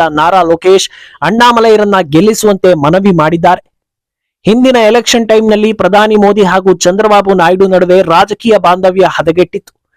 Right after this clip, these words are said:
ಆದ್ರೆ ಈ ಬಾರಿ ಮತ್ತೆ ಒಂದಾಗಿರೋ ಈ ಜೋಡಿ ಎನ್ ಡಿ ಎಯನ್ನ ಅಧಿಕಾರಕ್ಕೆ ತರೋದಕ್ಕೆ ಶಪಥಗೈದಿವೆ.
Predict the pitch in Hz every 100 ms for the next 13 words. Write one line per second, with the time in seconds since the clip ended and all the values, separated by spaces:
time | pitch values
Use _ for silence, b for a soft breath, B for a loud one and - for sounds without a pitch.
0 | b b b 170 202 220 - 190 190 196
1 | 185 151 170 - 226 190 180 190 185 185
2 | 185 - 160 156 175 202 208 B B 131
3 | 175 233 247 247 226 208 196 196 156 165
4 | 220 220 214 208 175 180 196 185 185 170
5 | - 165 196 185 160 160 165 165 - -